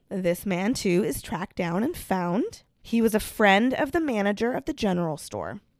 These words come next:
He is brought in for questioning, but he has a very strong alibi and, interestingly enough, was never at the general store at all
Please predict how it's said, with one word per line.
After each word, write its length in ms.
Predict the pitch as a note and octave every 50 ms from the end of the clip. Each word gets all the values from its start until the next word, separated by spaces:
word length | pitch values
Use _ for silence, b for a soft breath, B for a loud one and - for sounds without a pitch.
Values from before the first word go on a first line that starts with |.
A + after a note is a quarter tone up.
| _
He 120 | - - C4
is 100 | A#3+ G#3+
brought 260 | - G3 E3+ E3 E3
in 140 | G3 A3 A#3
for 100 | - C4
questioning, 720 | - - A3 G3 - - - - - G#3 A3 A#3 C#4 F4 - _ _ _ _ _ -
but 100 | - G3
he 180 | - - B3+ B3+
has 200 | C4 B3+ A#3 A3
a 120 | G#3+ G3+
very 420 | G#3 G3 F3+ F#3 F#3 F3+ F#3+ G3+
strong 600 | G3+ - - - - F#3+ F#3 F3+ F3+ F#3 G#3 A3+ - _ -
alibi 640 | - F3 F3 F3 F#3 G3 G#3 G#3+ A3 A#3 B3+ C4+ D4+ - b b b
and, 220 | - G#3+ G3+ G3 - -
interestingly 720 | - C4 C4+ - C#4+ B3+ - - C4 B3 A#3+ A#3 G#3+ -
enough, 680 | - F3 E3+ E3+ F3+ A3 A#3 F#3 F#3+ - - - - _ _ _ -
was 200 | - G#3+ G3+ G3
never 360 | G3+ G3+ G#3 G#3+ G#3 A3 - - _ _ -
at 240 | G#3+ C4+ F#4 - _
the 80 | - G#3
general 480 | F3 - F3 E3 D#3+ E3 D#3 D#3 D3+
store 560 | E3+ - - - E3+ D#3+ D#3+ E3 F3+ A3 B3 - _ _ _ _ _ _ -
at 100 | F#3+ F#3+
all 420 | G#3 C#4 F4+ C#4 - - - _